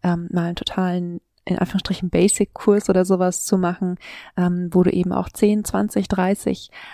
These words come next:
ähm, was weiß ich, wie viele Leute reinbringen kannst. Also hier einfach wirklich zu schauen, dass du dir selbst den Raum für Wachstum gibst in deinem Geschäftsmodell.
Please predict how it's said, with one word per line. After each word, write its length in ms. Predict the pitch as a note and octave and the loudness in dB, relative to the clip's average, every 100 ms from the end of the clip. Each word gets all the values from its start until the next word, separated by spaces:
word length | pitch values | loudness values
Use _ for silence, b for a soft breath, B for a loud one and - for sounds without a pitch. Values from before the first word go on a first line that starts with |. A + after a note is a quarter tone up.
| B - - | B -10 -2
ähm, 240 | F3+ F3 | 0 0
was 140 | F3+ - | -2 0
weiß 140 | F#3 | 0
ich, 160 | - F#3+ | -2 -4
wie 40 | |
viele 200 | - F3+ | 0 0
Leute 360 | F3 F3+ F#3+ F3+ | 2 2 2 2
reinbringen 440 | F#3 G#3 F#3 F3 | 2 2 0 0
kannst. 480 | - - - - - | -6 -8 -8 -8 -2
Also 340 | F#3 F#3 F#3 - B B B | 0 2 0 -2 B B B
hier 380 | - A3+ A#3 A3+ | 0 4 6 6
einfach 300 | G3 F#3+ F#3+ | 2 2 4
wirklich 340 | G3 G#3 G#3+ - | 4 4 2 0
zu 120 | - | 4
schauen, 500 | - F#3+ F#3+ G3 G#3 b b b _ | 6 6 4 2 -2 b b b _
dass 220 | F#3+ - | 0 2
du 300 | G3 F#3+ F#3 - _ - | 4 6 6 2 _ 4
dir 140 | G3+ | 6
selbst 460 | F3+ G#3 A3 - - | 6 6 4 0 2
den 140 | F3+ | 2
Raum 480 | F3 F#3 F#3+ G3+ F3+ | 2 2 4 2 -2
für 320 | - G3+ F3+ | 2 4 6
Wachstum 500 | F3 - - - F3 | 2 -4 -4 -2 0
gibst 480 | F3 F3+ - - - _ _ | -2 -2 -6 -14 -18 _ _
in 200 | - G3 | 2 4
deinem 240 | F#3+ F3+ F3+ | 6 4 0
Geschäftsmodell. 840 | F#3 F#3+ - - F3 F3 F3+ G3 | 0 -2 -2 -4 -4 -2 -4 -4